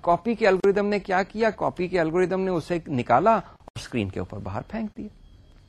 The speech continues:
یہ ایک دوسری ایگزامپل ہے فل کی۔ آ، again، آ، اسکرین پہ آپ جو کوڈ دیکھ رہے ہیں یہ exactly وہی ہے جو پچھلا تھا۔ ایک امپورٹنٹ چیز جو مس ہو گئی تھی وہ آپ یہ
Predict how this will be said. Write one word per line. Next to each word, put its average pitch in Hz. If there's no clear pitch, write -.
یہ 185
ایک 180
دوسری 131
ایگزامپل 196
ہے 120
فل 135
کی۔ 101
آ، 120
again، 135
آ، 123
اسکرین 147
پہ 165
آپ 143
جو 135
کوڈ 127
دیکھ 113
رہے 156
ہیں 120
یہ 117
exactly 131
وہی 185
ہے 135
جو 113
پچھلا -
تھا۔ 127
ایک 156
امپورٹنٹ 147
چیز 185
جو 175
مس 156
ہو 143
گئی 113
تھی 107
وہ 165
آپ 151
یہ 147